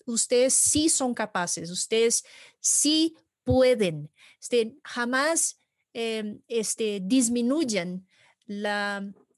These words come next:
capacidad, el talento y el potencial que ustedes, cada uno de ustedes tiene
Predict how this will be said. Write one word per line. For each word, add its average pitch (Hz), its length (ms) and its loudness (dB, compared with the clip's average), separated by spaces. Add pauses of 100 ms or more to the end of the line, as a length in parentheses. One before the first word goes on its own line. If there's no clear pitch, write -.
(100)
capacidad, 220 880 -2 (140)
el 208 220 -6
talento 262 840 0
y 233 140 0
el 220 100 0
potencial 208 880 -2 (560)
que 220 140 0
ustedes, 220 580 0
cada 226 320 -2
uno 294 240 0
de 330 60 -2
ustedes 277 480 0
tiene 269 500 -2